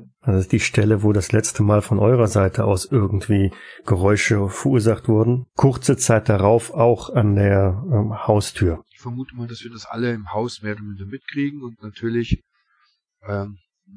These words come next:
Speaker 2: wird wahrscheinlich keiner draußen sein und sagen, äh, „Pizza für Jonas Wagner“ oder sowas.
Speaker 1: Hm, <laughs> nein.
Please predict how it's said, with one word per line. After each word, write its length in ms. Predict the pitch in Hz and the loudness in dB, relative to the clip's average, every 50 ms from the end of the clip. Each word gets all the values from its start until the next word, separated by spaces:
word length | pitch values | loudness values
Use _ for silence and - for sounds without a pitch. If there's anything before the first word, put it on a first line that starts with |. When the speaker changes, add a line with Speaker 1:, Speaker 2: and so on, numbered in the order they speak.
| 104 104 | -12 -8
Speaker 2:
wird 160 | 120 127 - | -8 -8 -10
wahrscheinlich 320 | 117 - - 117 117 110 | -12 -12 -10 -10 -10 -10
keiner 260 | - - 117 120 131 | -12 -12 -10 -10 -10
draußen 360 | 123 - - 107 113 117 123 120 | -10 -10 -12 -14 -16 -16 -14 -10
sein 240 | 117 117 117 117 | -6 -6 -6 -6
und 180 | 113 113 113 107 | -8 -14 -16 -10
sagen, 280 | 110 110 110 110 110 107 | -8 -8 -6 -8 -10 -12
äh, 500 | 117 113 110 110 107 107 104 104 104 104 101 _ | -10 -8 -6 -6 -6 -6 -6 -6 -6 -8 -10 _
„Pizza 300 | - - 135 - - 127 | -20 -18 -16 -14 -14 -14
für 160 | - - 123 117 | -12 -8 -8 -6
Jonas 400 | 110 120 120 113 117 107 - - | -6 -6 -8 -8 -10 -10 -8 -6
Wagner“ 320 | 113 120 - - - 95 | -4 -4 -4 -4 -6 -10
oder 160 | 92 90 92 | -10 -10 -12
sowas. 280 | 90 95 90 92 - - | -12 -12 -14 -10 -4 -2
Speaker 1:
Hm, 300 | 151 143 147 151 143 135 - - - - - | 0 2 2 2 2 0 -2 -4 -2 -2 -2
<laughs> 280 | - - 135 127 - - | -2 -4 -6 -4 -2 0
nein. 880 | 127 101 101 101 98 107 123 143 180 196 240 233 196 196 - 175 151 | 0 2 2 2 2 2 2 4 2 2 2 2 2 2 0 -2 -2